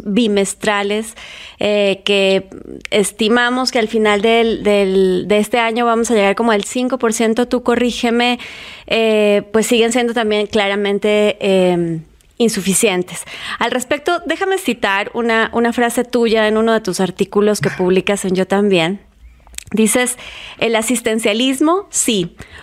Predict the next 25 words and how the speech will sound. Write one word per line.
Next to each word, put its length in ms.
una 220
imagen 420
de 80
propaganda 640
oficial 600
de 100
una 220
tarjeta 500
bienestar 720
en 160
manos 260
de 80
una 180
persona 400
sonriendo 560
desde 220
su 140
silla 340
de 80
ruedas 480
es 260
un 140
mensaje 640
que 140
atrasa". 480